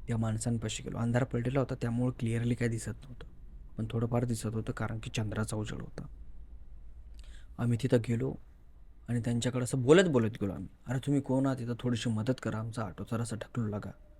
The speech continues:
असं बोलत बोलत गेलो. आणि ज्यावेळेस आम्ही त्यांच्या जवळ गेलो ना,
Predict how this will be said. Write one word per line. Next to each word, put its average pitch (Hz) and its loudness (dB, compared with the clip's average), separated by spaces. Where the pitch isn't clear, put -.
असं 135 4
बोलत 151 10
बोलत 139 6
गेलो. - -2
आणि 175 8
ज्यावेळेस 160 12
आम्ही 156 8
त्यांच्या 143 6
जवळ 143 12
गेलो 120 8
ना, 120 0